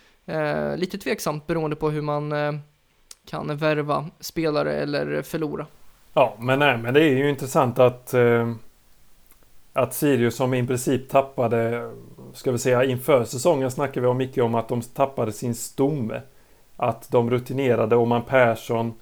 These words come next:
Speaker 2: eh, att de lämnade och att det skulle på något sätt, eh, ja, vi ska inte gå in på det allt för mycket, men att, att,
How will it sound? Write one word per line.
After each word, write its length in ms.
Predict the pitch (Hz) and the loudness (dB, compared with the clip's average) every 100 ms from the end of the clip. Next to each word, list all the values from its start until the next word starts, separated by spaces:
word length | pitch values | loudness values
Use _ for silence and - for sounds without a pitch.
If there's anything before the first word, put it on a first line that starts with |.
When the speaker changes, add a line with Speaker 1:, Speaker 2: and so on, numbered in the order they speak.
| - _ - - - | -20 _ -20 -20 -8
Speaker 2:
eh, 680 | - 117 113 113 113 120 123 | 2 4 4 2 2 0 0
att 140 | 127 | 0
de 200 | 143 120 | 2 4
lämnade 460 | 117 135 131 107 113 | 6 4 4 0 0
och 80 | 113 | 0
att 100 | - | 2
det 180 | 127 | 0
skulle 360 | 113 - 123 117 | 0 -2 0 0
på 260 | 110 - 127 | -2 -4 -2
något 200 | 123 123 | -2 2
sätt, 360 | 123 113 - | 2 2 -2
eh, 840 | 117 117 113 110 113 110 113 120 120 120 - - - | 0 0 0 -2 -4 -4 -4 -6 -10 -16 -20 -20 -16
ja, 300 | - 127 123 123 | 0 4 4 4
vi 80 | 123 | -2
ska 140 | 135 | 0
inte 120 | 123 | 0
gå 80 | 127 | 0
in 100 | 123 | 2
på 100 | 127 | 4
det 80 | 123 | 4
allt 100 | 113 | 2
för 100 | 131 | -2
mycket, 240 | 127 127 | -4 -2
men 100 | 113 | -2
att, 220 | 120 - - 143 | -4 -6 -10 -4
att, 400 | 139 127 - - | -2 -2 -6 -20